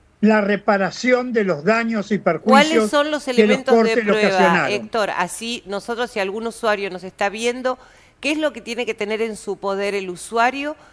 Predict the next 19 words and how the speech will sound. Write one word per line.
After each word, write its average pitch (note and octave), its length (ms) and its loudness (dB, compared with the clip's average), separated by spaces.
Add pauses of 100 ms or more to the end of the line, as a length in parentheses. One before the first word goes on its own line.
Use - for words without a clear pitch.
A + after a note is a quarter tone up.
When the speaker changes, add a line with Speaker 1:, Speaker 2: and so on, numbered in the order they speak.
(160)
Speaker 2:
para F#3+ 200 0
hacer G#3 240 -6
el G#3 140 -4
reclamo G#3+ 680 0
y G3 120 -14
dónde A3 340 -2
llamar? F#3+ 800 -2 (1400)
Speaker 1:
Elementos A3+ 840 -2
de G#3+ 140 -4
prueba C4 720 -4 (520)
que G#3+ 140 2
justifiquen A#3+ 1160 -2 (460)
el A3 240 2
monto B3 500 2
de A3+ 160 0
los F3 180 -2
daños A3 460 -2
y F#3+ 80 -2
perjuicios G#3 640 0